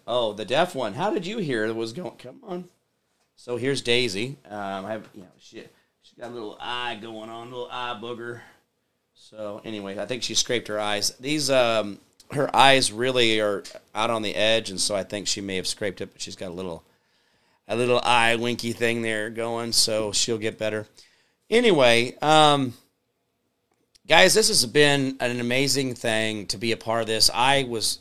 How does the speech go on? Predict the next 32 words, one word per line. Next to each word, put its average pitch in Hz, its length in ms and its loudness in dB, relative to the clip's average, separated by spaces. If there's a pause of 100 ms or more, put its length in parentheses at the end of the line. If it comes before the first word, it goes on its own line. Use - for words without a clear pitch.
(120)
it 135 140 -4
was 113 180 -2
exciting 135 680 2 (600)
and 107 680 -2 (680)
a 123 40 -20
lot 147 240 6
of 151 80 4
stuff 151 360 6
going 135 240 0
on, 117 160 0
but 120 80 -6
like 135 160 2
I, 139 100 2
I 131 180 4
wasn't 151 340 4
giggling 139 320 4
around 123 200 0
going, 139 120 0
"Gig, 508 140 6
gig, 554 100 4
gig, 480 480 -4
gig, - 0 -
gig, 392 440 2
gig," 202 100 0
you 143 100 2
know, 120 220 4
it 117 80 4
wasn't, 123 440 0 (120)
it 120 120 -6
wasn't 127 320 2
that, 101 480 2
but 139 340 6